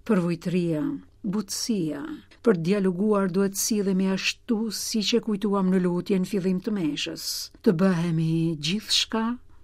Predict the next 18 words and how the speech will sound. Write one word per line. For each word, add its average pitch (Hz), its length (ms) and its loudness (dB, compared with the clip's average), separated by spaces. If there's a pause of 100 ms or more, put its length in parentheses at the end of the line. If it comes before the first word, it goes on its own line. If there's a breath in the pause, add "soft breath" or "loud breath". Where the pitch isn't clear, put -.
(160)
për 226 140 2
të 233 120 0
gjithë. 160 460 -4 (160 loud breath)
Përvojtëri, 185 920 0
butësi, 190 920 -2 (320 loud breath)
gjithçka 202 480 4
për 214 180 -2
të 190 120 -2
gjithë, 185 560 -2 (300 loud breath)
edhe 202 540 4 (520)
ndonë 185 400 4
se 196 160 0
nuk 185 200 -2
është 196 180 -2
e 190 80 0
shkruar 214 340 0
në 226 120 4
Bibël, 220 420 4